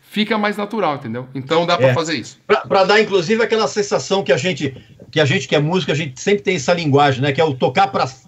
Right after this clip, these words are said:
Speaker 2: pra frente e tocar pra trás, né?
Speaker 1: Exatamente.
Speaker 2: É difícil,
Speaker 1: É.
Speaker 2: é difícil você
Speaker 1: Então,
Speaker 2: explicar,
Speaker 1: algumas
Speaker 2: sabe?
Speaker 1: músicas são mais rápidas pro ao vivo, de qualquer forma, né? É, é, não é igual ao disco.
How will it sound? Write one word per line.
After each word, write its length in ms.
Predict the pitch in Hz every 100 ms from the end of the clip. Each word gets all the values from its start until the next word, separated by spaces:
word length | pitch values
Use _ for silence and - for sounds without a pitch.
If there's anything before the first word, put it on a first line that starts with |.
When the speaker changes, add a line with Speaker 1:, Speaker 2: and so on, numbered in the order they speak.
| - _
Speaker 2:
pra 140 | 175 156
frente 380 | - 202 226 226
e 20 |
tocar 300 | 226 208 214
pra 140 | 226
trás, 400 | - 160 151 110
né? 160 | 117 113 _ _ _ _ _ _ 123
Speaker 1:
Exatamente. 480 | 117 123 165 175
Speaker 2:
É 100 | -
difícil, 280 | 202 - 247 -
Speaker 1:
É. 100 | - -
Speaker 2:
é 80 | 156
difícil 340 | - 254 226
você 180 | 214 143
Speaker 1:
Então, 120 | 196
Speaker 2:
explicar, 120 | 208 226
Speaker 1:
algumas 200 | 226 220
Speaker 2:
sabe? 80 | 220
Speaker 1:
músicas 240 | 214 208
são 100 | 208
mais 220 | 208 202
rápidas 360 | 202 196 170 170
pro 140 | 170
ao 120 | 196
vivo, 460 | 190 202 202 208 208 - _ _ _ _ -
de 80 |
qualquer 280 | 131 147 180
forma, 480 | - 180 180 175 175 - _ _
né? 260 | 127 147 160
É, 500 | 131 120 113 110 104 101 98 95 90
é, 0 | 90
não 200 | 117 123
é 120 | 160
igual 180 | 226 196
ao 60 | 151
disco. 440 | 139 123 - 87